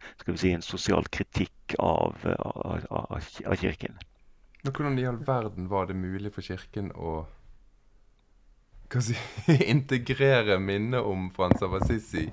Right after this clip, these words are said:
Speaker 2: i den, eh, situasjonen der de er kjemperike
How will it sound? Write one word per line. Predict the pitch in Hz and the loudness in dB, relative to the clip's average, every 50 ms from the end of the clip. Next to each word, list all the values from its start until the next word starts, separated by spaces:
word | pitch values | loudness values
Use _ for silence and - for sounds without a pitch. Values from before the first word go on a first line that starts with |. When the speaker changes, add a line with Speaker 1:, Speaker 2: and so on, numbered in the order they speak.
| - | -4
Speaker 2:
i | 123 113 104 95 | -4 -4 -4 -4
den, | 90 98 104 104 95 95 92 87 87 | 0 0 0 2 2 0 -2 -4 -4
eh, | 82 80 82 80 - - - - - - - - - - - - | -4 -4 -6 -6 -6 -8 -8 -8 -10 -10 -10 -10 -10 -10 -10 -8
situasjonen | - 117 101 - 98 95 - 113 107 98 87 - | -6 -6 -2 -2 -2 -2 0 -2 -2 2 2 2
der | 98 98 90 | 2 2 0
de | 101 101 92 87 87 | -2 -2 -2 -2 -2
er | 92 87 85 80 - - - - - - - - - - - - - - - - - - | -2 -2 -4 -4 -6 -8 -14 -16 -16 -14 -14 -12 -12 -12 -12 -12 -12 -12 -12 -12 -10 -6
kjemperike | - 98 104 101 - - - 101 90 90 85 82 - - 82 78 76 | -6 -6 -6 -6 -6 -4 -4 -2 -2 -2 -4 -4 -4 -2 -2 -2 -4